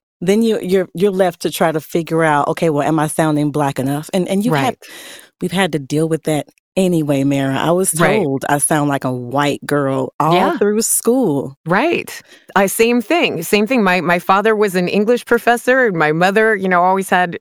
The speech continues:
Speaker 2: excellent diction. And I remember
Speaker 1: Mm-hmm.
Speaker 2: when I moved to the South from, from Illinois,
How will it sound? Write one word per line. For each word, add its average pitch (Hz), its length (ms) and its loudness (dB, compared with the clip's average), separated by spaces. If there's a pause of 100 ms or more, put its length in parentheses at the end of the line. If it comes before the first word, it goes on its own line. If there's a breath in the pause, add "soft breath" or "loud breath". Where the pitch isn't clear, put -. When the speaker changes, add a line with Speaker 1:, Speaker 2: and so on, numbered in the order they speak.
(120)
Speaker 2:
excellent 196 480 0
diction. 254 640 0
And 165 200 0
I 165 60 4
remember 202 540 2
Speaker 1:
Mm-hmm. 214 80 0
Speaker 2:
when 170 100 0
I 190 140 2
moved 202 420 0
to 202 320 0
the 165 120 0
South 226 460 2
from, 165 460 0
from 165 240 -2
Illinois, 214 720 2